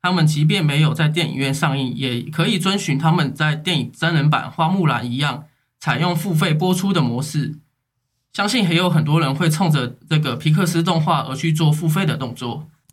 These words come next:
但他们最终并没有因为商业现实面，而是希望所有影迷都可以观看这一部电影，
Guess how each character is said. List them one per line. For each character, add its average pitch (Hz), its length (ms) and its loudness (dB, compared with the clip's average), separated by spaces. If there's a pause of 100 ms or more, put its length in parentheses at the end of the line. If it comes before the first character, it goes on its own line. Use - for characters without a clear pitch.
(140)
但 151 120 0
他 156 120 6
们 156 120 2
最 160 160 0
终 156 220 4
并 170 140 2
没 143 140 2
有 135 140 0
因 175 180 0
为 170 200 0
商 170 240 -2
业 175 160 2
现 160 220 2
实 151 180 0
面， 127 320 0
而 131 240 -2
是 185 260 -4
希 185 220 -2
望 185 240 -2
所 156 240 0
有 165 160 2
影 123 180 -4
迷 123 160 -2
都 170 200 -2
可 170 120 0
以 123 200 -2
观 147 240 -4
看 156 260 -2
这 185 140 -2
一 156 160 4
部 156 180 4
电 165 180 2
影， - 120 -10